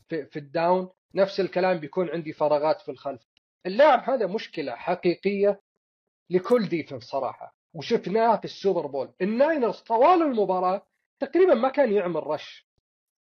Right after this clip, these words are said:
لكن لما بدأ أوفنس التشيفز في الشوط الثاني يشتغل، هنا اضطر الناينرز يعمل بليتس، كل بليتس أكل فيها الناينرز ياردات كثيرة. ماهومز بكل صراحة قدم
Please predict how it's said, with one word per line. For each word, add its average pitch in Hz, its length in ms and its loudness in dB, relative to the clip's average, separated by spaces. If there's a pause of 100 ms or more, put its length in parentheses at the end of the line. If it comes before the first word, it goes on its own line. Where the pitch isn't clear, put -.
(240)
لكن 233 380 4
لما 214 320 2
بدأ 302 520 2
أوفنس 277 520 4
التشيفز 220 440 -6
في - 100 -18
الشوط 269 360 2
الثاني 156 640 -4 (380)
يشتغل، 254 540 0 (800)
هنا 226 440 2
اضطر 202 480 0
الناينرز 170 560 -2
يعمل 143 300 -6
بليتس، 131 300 -12 (100)
كل 208 400 0
بليتس 190 640 -2 (460)
أكل 180 320 -2
فيها 175 280 -2
الناينرز 180 540 -2
ياردات 143 400 0
كثيرة. 117 420 -16 (460)
ماهومز 185 460 0
بكل 185 320 0
صراحة 185 500 -2 (720)
قدم 151 580 -2